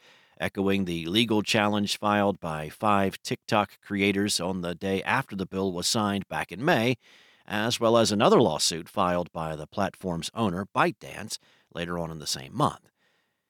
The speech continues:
It was also questionable as to whether Google and Apple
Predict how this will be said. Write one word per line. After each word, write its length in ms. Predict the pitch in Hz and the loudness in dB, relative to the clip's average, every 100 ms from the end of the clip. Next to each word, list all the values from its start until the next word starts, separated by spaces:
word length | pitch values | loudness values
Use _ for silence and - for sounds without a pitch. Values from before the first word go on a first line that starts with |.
| - | -2
It 80 | 135 | 2
was 120 | 147 | 6
also 380 | 247 233 175 135 | 6 8 8 8
questionable 840 | - 165 151 - 139 123 131 120 | 6 4 4 4 4 6 8 8
as 280 | 123 123 - | 4 2 2
to 160 | 123 | 2
whether 260 | 113 123 107 | 4 6 4
Google 540 | 95 160 139 139 135 - | 6 4 8 8 6 2
and 140 | 104 - | -2 2
Apple 480 | 190 - 85 127 | 2 2 -2 -4